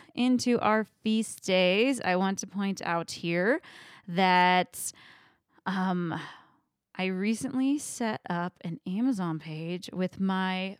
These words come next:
favorite things on it. So it's called My Favorite Things on Amazon, or How to Catholics' Favorite Things on Amazon. So what I will do is I'm gonna be linking to or talking about a lot of different products, and I will put them all on one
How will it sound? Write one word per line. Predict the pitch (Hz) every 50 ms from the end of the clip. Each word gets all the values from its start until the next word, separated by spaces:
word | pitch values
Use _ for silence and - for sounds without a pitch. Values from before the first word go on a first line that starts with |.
| _ _
favorite | 196 190 190 196 208 226
things | - 320 339 320 269
on | 247 208
it. | 175 - -
So | 196
it's | 190 -
called | - - 190 185 180 180 175 180 170 180
My | - 165 170 165 165 170
Favorite | 165 185 190 185 196 -
Things | 202 196 185 190
on | 196 185
Amazon, | 185 196 185 180 160 175 170 165 156
or | 170
How | 175 214
to | 208 - 220
Catholics' | - 214 202 190 196 180 -
Favorite | - - 180 165 165 170
Things | - 165 160 160
on | 180 165
Amazon. | 156 151 151 - - - - 50 - - - - - - - - - -
So | - - 220
what | 226 247
I | 262 277 285
will | 294 285
do | 214 208 226 220 208
is | 202 196 180 160 - - - _
I'm | - 220
gonna | 220 220
be | 220 208
linking | 185 185 190 208 208 175 196 190 185 180 170 -
to | - - 180 175 175 170 -
or | - -
talking | 143 - 208 214 214 208
about | 196 180 170
a | 165
lot | 170 170 170 175
of | 180 175
different | 175 - - - -
products, | 180 196 202 208 202 202 202 - - - - - - - - - _
and | - 185 180 175 170 170 - - -
I | 190 190 190 202 214 226 226 214
will | 196 180 180 196 196 185 180 175 185 196 - - _
put | - 208 185
them | 196 190 - -
all | - 185 202 233 240
on | - - 190 185 175 170
one | 175 185 185 190 190 202 214 226 240 240